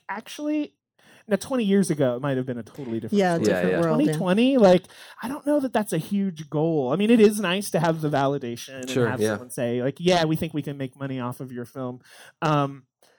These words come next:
Speaker 1: but I think in the end, like, you know, if, if, if we hadn't gotten the offer from Dis-, uh, from Indie Rights, we definitely would have self-distributed.
Speaker 2: Mm.
Speaker 3: Mm-hmm. Yeah, we, um,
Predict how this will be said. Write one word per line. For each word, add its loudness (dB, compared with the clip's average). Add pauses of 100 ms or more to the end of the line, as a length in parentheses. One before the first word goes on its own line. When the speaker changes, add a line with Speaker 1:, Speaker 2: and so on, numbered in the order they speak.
(160)
Speaker 1:
but 4 (600)
I -2
think -16
in -14
the -8
end, -4
like, -6
you -12
know, -4
if, -8
if, -16 (120)
if -14
we -2
hadn't 0
gotten -4
the -4
offer -8
from -16
Dis-, -14
uh, -10
from -12
Indie -10
Rights, -12
we -10
definitely -16
would -16
have -18
self-distributed. -20
Speaker 2:
Mm. -8
Speaker 3:
Mm-hmm. -6 (1080)
Yeah, 2
we, 2
um, 0